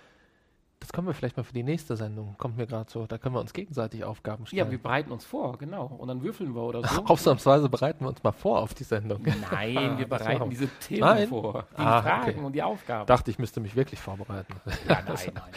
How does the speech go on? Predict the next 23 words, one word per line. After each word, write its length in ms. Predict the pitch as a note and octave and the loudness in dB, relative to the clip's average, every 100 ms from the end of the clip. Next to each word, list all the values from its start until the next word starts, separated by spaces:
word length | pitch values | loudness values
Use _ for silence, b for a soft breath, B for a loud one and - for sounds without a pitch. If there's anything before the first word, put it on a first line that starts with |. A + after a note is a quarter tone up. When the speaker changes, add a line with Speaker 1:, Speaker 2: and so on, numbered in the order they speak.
| - | -10
Speaker 2:
um 80 | - | -8
Gottes 400 | B2+ B2+ B2+ - | -6 -8 -10 -10
Willen. 320 | D3+ A#2+ G#2 F#2+ - B B B B B B B B B B B B | -6 -4 -4 -8 -16 B B B B B B B B B B B B
Speaker 1:
Genau, 380 | F#3+ G#3+ A#2 G2 | 2 6 6 4
und 180 | - A#2+ | 0 4
dann, 420 | C3 C3+ C3+ C3+ | 4 4 0 -2
ähm, 800 | C#3 B2+ A#2+ A2+ A2+ A2+ A#2 A#2 A#2 | 0 2 2 0 -4 -6 -6 -8 -4
können 180 | A#2+ B2 | -2 0
wir 160 | B2 - _ | -2 -4 _
uns 200 | C3+ A2+ | -10 -6
ja 100 | - | -6
eigene 260 | A2+ A2 B2 | -6 -6 -4
Getränke 560 | B2+ D3+ D3+ D3 F3 E3 B B B B | -4 -2 -4 -4 -6 -8 B B B B
machen 400 | B2 C#3 F3+ F#3 | -4 -4 -6 -10
und 440 | D#3+ D#3+ D#3+ - _ _ _ _ _ _ _ _ _ | -10 -10 -10 -18 _ _ _ _ _ _ _ _ _
dann 160 | C#3 C#3 | -6 -4
immer 220 | B2+ C3+ | -2 -2
eine 220 | C3+ D3 | -2 -2
Aufgabe. 360 | E3 - A2+ G#2+ | -4 -4 -4 -2
Da 80 | |
können 200 | A2 A#2 A2 | -4 -2 -2
wir 80 | |
dann 240 | G#2+ A2+ | -2 -6